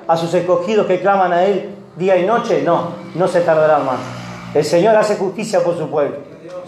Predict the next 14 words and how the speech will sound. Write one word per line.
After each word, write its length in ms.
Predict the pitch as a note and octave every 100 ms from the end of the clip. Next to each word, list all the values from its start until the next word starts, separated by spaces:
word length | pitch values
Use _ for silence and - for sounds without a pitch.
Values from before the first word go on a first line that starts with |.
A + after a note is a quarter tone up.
| -
por 140 | - D#3
sus 120 | D#3+
escogidos, 560 | F3 E3+ - F#3+ F3+ E3
por 140 | E3+
sus 180 | E3+ -
hijos. 240 | F#3 - - - - - - -
Él 160 | A#3 A3
hace 180 | A3 F#3+
justicia, 480 | G3 G3 G3 D#3
hermano. 220 | C#3+ C#3 D#3
Nosotros 460 | D#3+ A#3 A#3+ A3+ A3+ -
descansamos 720 | E3+ E3+ F3 E3+ G#3 F#3+ D#3+
en 60 | D3+
Él. 240 | C3+ -